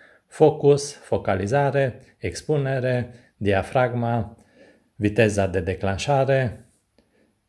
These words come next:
autoexpunere și balansul de alb sau reset.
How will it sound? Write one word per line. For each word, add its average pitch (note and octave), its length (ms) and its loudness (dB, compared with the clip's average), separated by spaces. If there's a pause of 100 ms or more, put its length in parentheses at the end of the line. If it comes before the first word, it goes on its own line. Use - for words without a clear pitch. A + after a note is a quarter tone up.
(220)
autoexpunere B2+ 1300 2
și A2 440 -8 (880)
balansul G#2 600 2
de F2+ 120 -2
alb E2 280 -4 (880)
sau C3+ 440 -2
reset. G2 640 -6